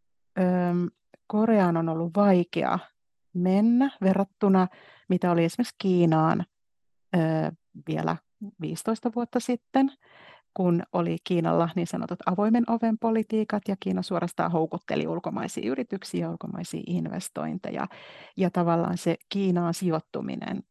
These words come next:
oli melko helppoa. Siellä toimiminen ei välttämättä ollut hirveän helppoa sitten loppukädessä.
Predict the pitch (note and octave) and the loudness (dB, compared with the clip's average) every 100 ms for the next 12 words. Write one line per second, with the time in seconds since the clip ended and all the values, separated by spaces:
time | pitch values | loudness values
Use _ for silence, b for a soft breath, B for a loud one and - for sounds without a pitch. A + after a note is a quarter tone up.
0 | - - E3 D#2+ - _ _ _ _ - | -10 -6 -6 -8 -12 _ _ _ _ -8
1 | - F#3 E3 D#3+ D#3+ D#3+ - - - G#3+ | 2 2 2 -4 -4 -6 -8 -12 -8 -8
2 | - - F#3 E3+ E4+ C#4 F3+ D#3+ E3+ - | -10 2 4 6 8 10 10 6 0 -4
3 | - D#3+ D#3 E3+ E3+ E3 - - - E3+ | 0 2 2 2 2 0 -2 -4 2 4
4 | - - F3 G3 - - - - - G#3 | 4 2 2 2 2 -4 -6 -6 -6 -4
5 | G#3 - G#3 A3 A#3+ - | -4 -6 -4 -2 -2 -6